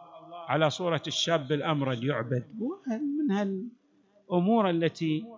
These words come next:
تتنافى مع قوله تعالى: "قل هو الله أحد"، تتنافى مع قوله تعالى: "ليس كمثله شيء". ولذلك النبي يقول: "علي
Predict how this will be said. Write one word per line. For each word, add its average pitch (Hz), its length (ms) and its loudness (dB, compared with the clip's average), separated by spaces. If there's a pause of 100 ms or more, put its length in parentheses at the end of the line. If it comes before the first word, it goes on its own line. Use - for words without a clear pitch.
(480)
تتنافى 160 800 0
مع 165 260 2 (100)
قوله 175 380 0
تعالى: 185 560 0 (580)
"قل 214 200 4
هو 156 220 0
الله 160 540 2
أحد"، 120 240 -2 (200)
تتنافى 165 600 -4
مع 147 240 0 (100)
قوله 175 360 2
تعالى: 170 480 2 (420)
"ليس 180 360 2
كمثله 196 800 -2
شيء". 180 600 4 (800)
ولذلك 233 680 6
النبي 208 360 6
يقول: 156 540 0 (640)
"علي 190 760 8